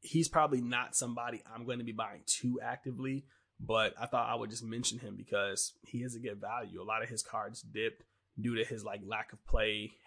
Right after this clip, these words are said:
and just his lack of excitement. You know, he's one of those players that is gonna be more exciting during playoff times, but kinda, like, whatever during the season. And, you know, we get that guy every year. You know, you used to get that guy with, with Tim Duncan or even Kawhi Leonard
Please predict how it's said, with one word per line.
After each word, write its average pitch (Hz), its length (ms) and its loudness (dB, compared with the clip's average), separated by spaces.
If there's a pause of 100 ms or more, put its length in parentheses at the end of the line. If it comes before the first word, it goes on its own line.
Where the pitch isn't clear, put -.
and 104 360 -2 (400)
just 165 460 4
his 165 180 2
lack 131 220 -2
of 120 100 -4
excitement. 110 600 -2
You 110 120 -6
know, 110 140 -2
he's 143 180 -2
one 143 140 -2
of 131 60 -6
those 123 160 -2
players 120 460 -6
that 110 300 -4 (260)
is 123 140 0
gonna 127 160 2
be 113 140 -2
more 113 260 0
exciting 113 400 -2
during 110 160 -8
playoff 113 340 -2
times, 107 480 -4
but - 200 -8
kinda, 117 280 -4
like, 107 220 -6
whatever 120 580 -2 (160)
during 113 280 -4
the - 80 -4
season. 110 420 -2 (360)
And, 107 300 2
you 113 60 0
know, 120 80 0
we 127 100 0
get 143 200 0
that 131 140 4
guy 113 280 0
every 104 220 -6
year. 98 320 -6
You 110 80 -8
know, 107 60 -8
you 107 100 -6
used 123 120 -4
to 120 60 -12
get 120 160 -6
that 117 160 2
guy 110 220 -2
with, 104 200 -8
with 110 140 -12
Tim 127 200 0
Duncan 110 360 -8
or 104 60 -18
even 117 220 -12
Kawhi 107 380 -4
Leonard 107 260 -8